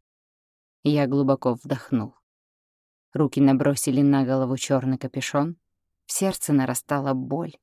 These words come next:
которая требовала, чтобы я попрощался с Элизой.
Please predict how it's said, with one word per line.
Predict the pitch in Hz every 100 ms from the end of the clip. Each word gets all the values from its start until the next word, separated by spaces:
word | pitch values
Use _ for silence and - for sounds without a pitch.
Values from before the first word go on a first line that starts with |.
| _ _ _
которая | 147 - 143 131
требовала, | - 156 156 147 147 139
чтобы | - 151 139
я | 135 143
попрощался | - 135 - 139 - 175 160 -
с | - -
Элизой. | - 123 131 131 -